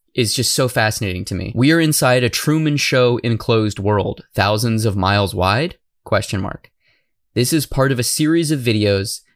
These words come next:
that will show not only it is possible, but likely." Mark K. Sargent.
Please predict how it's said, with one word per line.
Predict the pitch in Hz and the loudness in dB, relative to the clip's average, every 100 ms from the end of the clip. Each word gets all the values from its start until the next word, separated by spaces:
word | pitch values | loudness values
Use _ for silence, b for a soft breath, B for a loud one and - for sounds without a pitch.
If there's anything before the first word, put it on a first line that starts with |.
| - | -4
that | 120 | 0
will | 123 | 0
show | 113 - 131 127 | 0 0 2 2
not | 120 131 | 0 -2
only | 143 143 151 | -2 0 0
it | 147 131 | 0 0
is | 113 | -2
possible, | - 131 147 202 214 - _ | -2 -2 -2 -4 -6 -10 _
but | - - | -2 0
likely." | 104 131 - - 139 - | 0 0 -2 -8 -10 -8
Mark | 95 104 - | -6 -6 -6
K. | 127 | -4
Sargent. | 113 113 95 - - | -2 0 -2 -4 -14